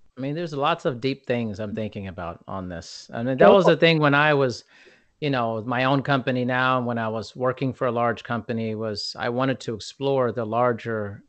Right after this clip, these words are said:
Speaker 1: elements of who we are as human beings.
Speaker 2: Mm-hmm.
Speaker 1: And to be a leader that was vulnerable and humble and understood, "Hey, listen, I'm, uh,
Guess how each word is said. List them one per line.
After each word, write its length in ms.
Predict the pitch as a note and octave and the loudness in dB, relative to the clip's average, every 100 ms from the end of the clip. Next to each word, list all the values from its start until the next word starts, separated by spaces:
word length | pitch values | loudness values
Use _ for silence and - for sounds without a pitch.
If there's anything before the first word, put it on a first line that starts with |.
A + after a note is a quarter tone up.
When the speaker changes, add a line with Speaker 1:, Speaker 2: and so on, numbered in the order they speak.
| _ | _
Speaker 1:
elements 520 | B2+ B2+ A#2 G#2 - A2+ | -2 0 -2 -6 -8 -10
of 140 | G2 | -6
who 120 | D3 | -2
we 160 | C3+ B2+ | 0 2
are 200 | A2 G#2+ | 2 0
as 120 | G2 | -4
human 280 | - A2 G2 | -6 -6 -6
beings. 500 | A2 A#2 F2+ F2 - - | -4 -4 -6 -14 -20 -6
Speaker 2:
Mm-hmm. 400 | F3 D#3+ E3 A#3+ - - | -4 -2 2 2 0 -4
Speaker 1:
And 280 | B2+ B2 A#2 | -2 0 -2
to 120 | C#3 | -4
be 200 | A#2+ C3 | 0 2
a 80 | B2+ | 4
leader 680 | B2+ D#3+ F3+ C3 A#2 B2 - _ _ _ B2+ | 4 4 6 4 2 -2 -10 _ _ _ -6
that 400 | C3 B2+ B2 C3+ | -2 0 -2 -6
was 720 | C3 B2+ B2 A#2 G#2 - - - | -4 -2 0 -2 -6 -12 -12 -2
vulnerable 720 | C3 C#3+ C3 C3 B2+ B2+ - | 2 2 2 0 0 -2 -6
and 120 | A2 | -10
humble 680 | G2 C#3 C#3 B2+ A#2+ A#2 - | -4 -2 0 0 -2 -2 -6
and 260 | A#2 A2+ A2 | -8 -6 -6
understood, 500 | A#2+ A2+ G#2 - A#2 | -6 -6 -8 -8 -6
"Hey, 140 | A#2+ | -4
listen, 480 | A#2+ B2 - A2+ G2+ G#2 | 0 -2 -2 -8 -8 -4
I'm, 400 | A#2 B2 A#2 A2 _ _ _ _ _ _ _ - | -2 -2 -4 -8 _ _ _ _ _ _ _ -8
uh, 360 | G#2+ G2+ G1+ | -6 -6 -8